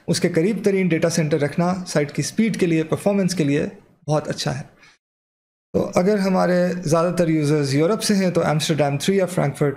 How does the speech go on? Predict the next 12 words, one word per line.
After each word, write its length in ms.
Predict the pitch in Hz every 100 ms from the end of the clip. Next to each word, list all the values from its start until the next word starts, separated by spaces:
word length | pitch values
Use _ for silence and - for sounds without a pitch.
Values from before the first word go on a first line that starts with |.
| 156
वन 160 | 196
बेहतर 320 | 202 202 196 180
है। 340 | 175 180 180
यूरोप 260 | 160 190 190
में 120 | 165
अगर 300 | 139 127 -
specifically 600 | - - 143 175 180 156
इंग्लैंड 440 | 139 160 202 226 208
से 140 | 196
हैं 140 | 165
तो 100 | 175
लंदन 560 | 131 143 196 226 196